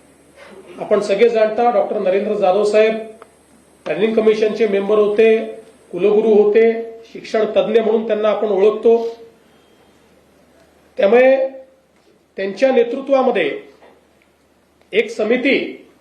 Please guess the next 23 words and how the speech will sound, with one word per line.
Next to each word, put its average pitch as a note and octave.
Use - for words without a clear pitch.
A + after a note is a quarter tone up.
या G#3
ठिकाणी A3+
तयार A3
केली A3+
जाईल. A#3
त्यात G3
काही G#3+
सदस्य A3
अजून G3+
असतील, A3+
त्यांची G#3
नावं G#3+
लवकरच F#3
घोषित E3+
केली A3
जातील. A#3+
आणि A#3+
या B3
समितीचा B3+
रिपोर्ट A#3+
आल्यानंतरच A3
त्रिभाषा A3+
सूत्र C4+